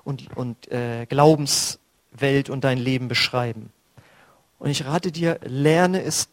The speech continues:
Dankbarkeit auszusprechen vor Gott. Gerne auch vor Menschen, aber besonders vor Gott, am besten täglich und besonders in den Situationen, wo du denkst, jetzt ist ja alles schrecklich.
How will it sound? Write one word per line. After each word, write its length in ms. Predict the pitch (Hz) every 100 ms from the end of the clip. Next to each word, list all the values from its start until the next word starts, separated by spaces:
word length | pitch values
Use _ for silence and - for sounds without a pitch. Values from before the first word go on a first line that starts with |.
| -
Dankbarkeit 1000 | 156 175 220 156 135 - 135 127 151 - _
auszusprechen 1160 | 147 175 233 - - - 160 - - 117 113 113
vor 460 | - - - 185 -
Gott. 380 | 151 113 - - _ _ _
Gerne 320 | - 156 180 -
auch 120 | 147
vor 200 | - 131
Menschen, 480 | 135 196 - 226 247 _ _ - - -
aber 300 | 147 143 143
besonders 640 | - 117 151 202 190 -
vor 260 | - 196 165
Gott, 400 | 127 113 - -
am 160 | - 127
besten 400 | 143 - - 180
täglich 560 | - 156 160 156 - - - - _ -
und 140 | 135
besonders 560 | 131 110 156 185 180 -
in 100 | 151
den 160 | 147
Situationen, 800 | 139 143 147 - - 139 135 135
wo 80 | 123
du 80 | 120
denkst, 480 | 127 123 123 - -
jetzt 260 | 131 -
ist 140 | 120 -
ja 160 | 117 -
alles 340 | 131 127 131
schrecklich. 600 | - - 131 120 139 -